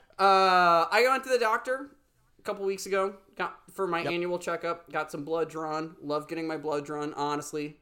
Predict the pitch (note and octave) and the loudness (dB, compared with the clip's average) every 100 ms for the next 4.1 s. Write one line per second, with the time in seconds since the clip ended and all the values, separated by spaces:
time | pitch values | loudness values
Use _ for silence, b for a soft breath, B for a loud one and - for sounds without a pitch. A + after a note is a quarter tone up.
0 | _ C#3+ C#3 B2+ C#3+ - D3+ D#3+ D#3+ D#3+ | _ -4 -4 -4 -8 -10 -10 -4 -4 -2
1 | D#3+ D#3+ D#3 D3 C#3 C#3+ _ _ C#3+ C#3 | -4 -6 -8 -8 -6 -10 _ _ -18 -16
2 | C#3 D3+ E3 F3+ D#3+ A#2+ D#3+ A#3 C#3 F3 | -8 -6 -2 -2 -2 -4 -4 -6 -4 0
3 | E3+ - F#3+ F#3 F3 F#3 F#3 F#3+ F#3+ G3+ | 0 -2 -4 -4 -4 -6 -4 -6 -6 -10